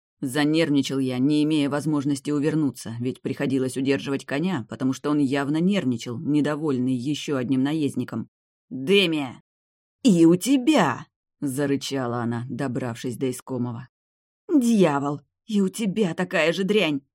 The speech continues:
Что это? Что это такое, Кайрон? И не надо мне сказки рассказывать, вешая лапшу на уши!» «Да я правда не знаю!» — зарычал я, чувствуя, как вампиресса прижимается к моей спине. «Отодвинься от меня!» «Что,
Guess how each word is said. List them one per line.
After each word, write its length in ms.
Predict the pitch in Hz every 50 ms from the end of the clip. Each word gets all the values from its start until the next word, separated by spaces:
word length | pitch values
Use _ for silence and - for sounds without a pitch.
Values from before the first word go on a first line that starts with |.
| _ _ _ _ _
Что 420 | _ - - - - - 262 208
это? 280 | 175 160 160 151 131 135 _ _ _ _ _
Что 360 | - - - - - 190 165
это 140 | 151 147 185
такое, 380 | - 190 180 - 226 170 165
Кайрон? 480 | 170 - 247 214 175 156 147 131 - - _ _ _ _ _
И 120 | - 165
не 140 | 170 196 240
надо 300 | 254 240 190 147 180 240
мне 160 | 262 262 254
сказки 380 | 254 - - 143 131 - - 143
рассказывать, 580 | 143 151 151 - - 151 147 151 151 156 147
вешая 400 | 156 156 160 139 - 175 160 160
лапшу 300 | 160 160 165 - - 170
на 180 | 165 160 160 151
уши!» 260 | 151 147 - 156 156 - _ _ _ _ _ _ _ _ _ _ _ _
«Да 180 | - 113 - 131
я 220 | 123 143 151 151
правда 500 | 151 - 185 170 190 185 175 156 143 180
не 140 | 180 175 175
знаю!» — 480 | 139 170 170 165 151 135 120 - - - _ _ _ _ _ _ _
зарычал 680 | 139 131 123 151 143 151 143 - - - 151 143 131
я, 160 | 123 127 127
чувствуя, 460 | 131 - - 156 143 - - 139 135 135
как 180 | 135 - -
вампиресса 560 | 127 151 175 139 151 147 160 160 160 - 143
прижимается 720 | 120 - - 151 151 135 160 160 160 160 151 139 131 - 139
к 60 | -
моей 220 | 156 147 147 147
спине. 480 | 143 - - 170 170 160 139 120 120 - _ _ _ _ _ _ _
«Отодвинься 680 | - 151 - 190 185 175 170 208 202 175 143 - 156 131
от 80 | -
меня!» 320 | - 139 139 139 117 - - - _ _ _ _ _ _ _ _ _ _ _
«Что, 480 | - - - - - 269 262 233 208